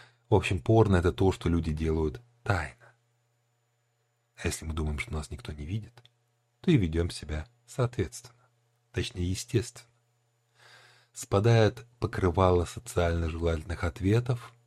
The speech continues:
под которым обнажаются реальные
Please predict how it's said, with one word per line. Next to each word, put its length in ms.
под 180
которым 760
обнажаются 1120
реальные 580